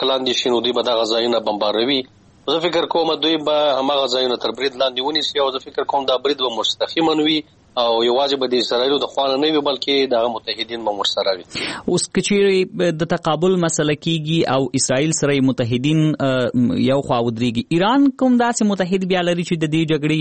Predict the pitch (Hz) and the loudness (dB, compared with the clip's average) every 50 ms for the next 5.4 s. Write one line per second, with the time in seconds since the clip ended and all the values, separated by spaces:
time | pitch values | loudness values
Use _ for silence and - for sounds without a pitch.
0 | 156 151 147 143 139 - - 147 143 143 143 131 127 - - 113 117 135 139 131 | 2 2 2 0 -2 -2 -2 0 2 2 0 -2 -4 -8 -4 -2 0 0 0 2
1 | 123 123 120 117 143 147 131 113 123 123 131 139 139 139 131 - 127 120 120 117 | 0 0 0 2 2 0 2 2 2 2 2 2 0 0 0 0 0 0 0 0
2 | 117 113 117 113 117 120 123 123 120 110 104 - 113 120 131 135 135 131 - 127 | 0 0 0 0 2 2 2 2 0 0 0 0 2 2 2 2 0 -2 -2 -2
3 | 120 123 120 - 117 104 113 113 113 127 139 156 160 143 123 120 - 123 123 123 | -2 0 0 -2 -2 0 0 2 2 2 2 2 2 2 2 0 0 0 0 0
4 | 120 - 123 - 127 - - 185 202 220 214 - 262 233 185 170 165 170 165 160 | 0 0 -2 -4 -4 -2 0 2 2 2 2 2 2 2 4 4 2 2 0 0
5 | 147 147 131 131 135 143 139 | 0 0 0 0 0 0 -2